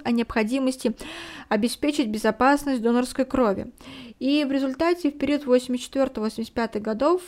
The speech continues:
проблема спида развивалась в первую очередь в контексте какого-то вот этой гемотрансфузии и борьбы с наркоманией. И непопулярность этой темы в рамках деятельности британского правительства объяснялась несколькими причинами. Во-первых,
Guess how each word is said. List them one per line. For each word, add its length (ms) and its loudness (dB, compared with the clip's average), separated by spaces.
проблема 480 0
спида 400 0
развивалась 420 -2
в 60 -20
первую 340 0
очередь 320 -4
в 80 -20
контексте 720 -2
какого-то 460 0
вот 100 -12
этой 320 -4
гемотрансфузии 1700 0
и 260 -2
борьбы 400 0
с 100 -12
наркоманией. 1000 0
И 320 0
непопулярность 600 0
этой 120 -4
темы 560 0
в 100 -8
рамках 380 2
деятельности 480 -2
британского 500 0
правительства 640 2
объяснялась 520 -2
несколькими 440 -2
причинами. 380 -2
Во-первых, 800 2